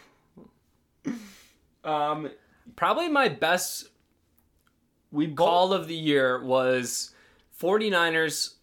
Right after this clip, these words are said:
Speaker 2: plus three and a half, or minus three and a half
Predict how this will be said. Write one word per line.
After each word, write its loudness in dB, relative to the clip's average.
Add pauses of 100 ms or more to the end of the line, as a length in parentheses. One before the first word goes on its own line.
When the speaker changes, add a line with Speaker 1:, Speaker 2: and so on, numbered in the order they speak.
(440)
Speaker 2:
plus -2
three 0
and 0
a 0
half, -2 (640)
or 2
minus 0
three -2
and 0
a 0
half -2